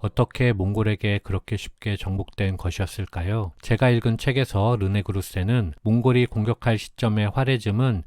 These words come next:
제국의 시스템이 갖추어진 지 불과 몇 년밖에 안 되었기 때문에 제국을 안정시킬 시간이 부족했다고 설명합니다.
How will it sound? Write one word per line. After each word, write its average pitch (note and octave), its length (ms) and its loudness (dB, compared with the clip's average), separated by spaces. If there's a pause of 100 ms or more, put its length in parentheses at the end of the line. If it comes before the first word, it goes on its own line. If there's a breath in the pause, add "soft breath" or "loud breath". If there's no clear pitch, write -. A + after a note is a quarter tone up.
제국의 A2+ 420 0
시스템이 A#2+ 600 0
갖추어진 G2+ 600 -2
지 G#2 300 -2
불과 G#2 340 -2
몇 F2+ 160 -2
년밖에 G#2 460 -4
안 F2+ 180 -2
되었기 G2+ 300 -4
때문에 F#2+ 680 -2
제국을 A2 440 2
안정시킬 G#2 600 -2
시간이 G#2 420 -2
부족했다고 F#2+ 680 -4
설명합니다. F2+ 840 -4